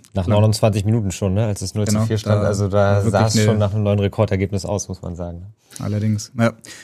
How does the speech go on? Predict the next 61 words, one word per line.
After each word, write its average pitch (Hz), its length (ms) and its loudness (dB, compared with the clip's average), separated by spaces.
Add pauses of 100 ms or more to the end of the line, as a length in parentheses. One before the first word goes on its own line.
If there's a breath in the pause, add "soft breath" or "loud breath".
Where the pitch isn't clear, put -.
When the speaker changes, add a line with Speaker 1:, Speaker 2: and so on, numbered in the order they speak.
(120 loud breath)
Speaker 2:
Jetzt - 360 0
muss 131 140 2
man 151 100 4
aber 139 160 4
sagen, 143 240 4
zu 123 160 2
Hause 151 640 2
hat 123 140 -8
der 120 100 -2
H 123 40 -4
S 110 80 -8
V 120 200 -2
eigentlich 135 460 0
immer 127 260 -2
deutlich 120 420 -2
bessere 123 300 -2
Spiele 123 280 -2
gemacht 123 300 0
gegen 117 160 -2
die 117 80 0
Bayern, 117 320 -2
zumindest 110 320 2
jetzt - 320 -4
in 110 120 -2
der 104 100 0
Zeit 107 240 -2
vor 120 160 0
dem 117 140 2
Abstieg, 113 400 -4
ist 107 100 -10
ja 110 80 -4
auch 107 160 -8
jetzt 104 140 -12
schon 110 100 -2
einige 107 280 0
Jahre 104 280 0
her. 107 340 2
Da 107 200 -6
war's 110 240 -6
relativ 127 340 0
knapp 139 260 -2
immer, 131 340 4 (100)
mal 113 340 -4 (500)
sehr 117 220 0
oft - 160 -8
null 117 160 2
zu 117 140 -4
eins. 123 340 0 (680 loud breath)
Das - 120 -4
letzte 120 260 2
null 151 180 8
zu 151 120 2
null 156 240 6
ist 151 180 2
jetzt 135 140 -2
aber 123 160 2
auch 120 140 0
schon 123 180 2
elf 113 220 0
Jahre 120 200 0
her, 127 280 2